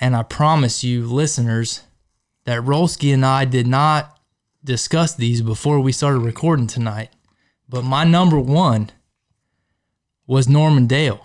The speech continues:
Coach Norman Dale from Hoosiers. And I have a few reasons for picking Coach Dale, and they are that he didn't take players' crap, okay? He dismissed one player from practice right at the beginning of the,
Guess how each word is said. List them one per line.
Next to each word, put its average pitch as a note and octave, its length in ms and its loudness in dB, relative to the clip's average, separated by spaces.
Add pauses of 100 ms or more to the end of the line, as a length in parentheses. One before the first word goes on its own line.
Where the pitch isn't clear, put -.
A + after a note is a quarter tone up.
Coach D#3+ 320 0
Norman E3 380 4
Dale D3+ 280 2
from A2+ 200 -6
Hoosiers. B2 680 0 (420)
And C#3 160 0
I D3 80 2
have F#3 200 -2
a D3+ 80 0
few F#3 260 2
reasons C#3+ 540 2
for C#3 160 -4
picking C3+ 500 0 (380)
Coach C3 280 -2
Dale, A#2+ 400 -4 (460)
and C3 440 2 (180)
they D3+ 240 0
are D3 480 0
that A#2+ 480 0 (1160)
he D#3 120 4
didn't F#3 260 4
take F#3 300 -2
players' E3 340 2
crap, A#2+ 500 -2 (240)
okay? B2+ 440 0 (340)
He C3+ 160 4
dismissed D#3 600 2
one D3+ 240 4
player B2 260 0
from A#2 160 -2
practice C3+ 520 -4
right C3+ 80 0
at B2 80 0
the A2+ 60 -4
beginning B2+ 360 2
of A#2 60 2
the, G#2+ 120 -2